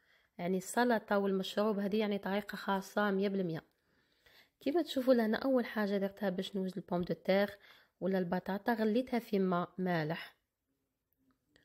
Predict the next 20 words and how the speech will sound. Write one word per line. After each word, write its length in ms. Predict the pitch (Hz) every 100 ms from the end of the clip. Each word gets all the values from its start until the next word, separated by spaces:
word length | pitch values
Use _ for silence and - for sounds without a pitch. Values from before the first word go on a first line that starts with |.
| _ _ _ -
وحاولت 440 | 208 - 240 277
نخليها 520 | 247 - 220 208 202
هكذا 200 | 254 247
كبيرة 340 | 247 196 202 196
كما 260 | 196 196
كنتم 160 | 190 190
تشوفوا، 500 | - 196 190 269 269
باش 260 | 202 202
من 80 | 202
بعد 220 | 220 247
الماء 320 | 247 233 214 208
ما 100 | 190
يدخلش 380 | - 254 254
فيها 320 | - 214 202 208
وتولي 380 | 202 208 220
نشوية، 560 | 208 190 - 180 196 165
يعني 280 | 156 156 175
تولي 360 | - 190 190
بزاف 340 | 190 175 190 208
طرية 480 | - 185 196 202